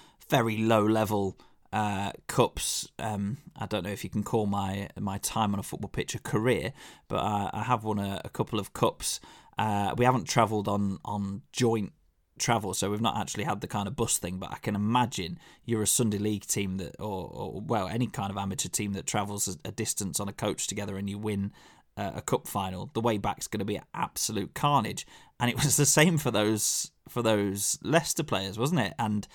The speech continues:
you would probably, a-, and I know we're doing a lot of comparison here, "Oh yeah, aren't Leicester better than these, aren't Leicester better than them?"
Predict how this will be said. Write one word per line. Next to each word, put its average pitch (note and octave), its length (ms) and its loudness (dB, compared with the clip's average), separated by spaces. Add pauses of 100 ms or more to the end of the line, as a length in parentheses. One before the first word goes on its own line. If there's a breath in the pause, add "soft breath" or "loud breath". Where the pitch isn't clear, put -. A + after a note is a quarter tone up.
(580 loud breath)
you F#3 220 4
would A3 240 2
probably, B2 800 4 (240)
a-, - 140 2
and D#3 140 4
I E3 60 4
know E3 140 6
we're A#2+ 100 6
doing A2 220 4
a G#2 60 0
lot C3+ 240 6
of - 100 -10
comparison G#2 640 0
here, - 160 -4
"Oh A#2 140 -2
yeah, G2+ 220 -2
aren't G2+ 200 -4
Leicester - 240 -6
better G2 240 -4
than G2+ 120 -4
these, G2+ 240 -4
aren't F#2 180 -6
Leicester G#2 220 -6
better G2 200 -4
than G2+ 160 -2
them?" G2+ 180 -2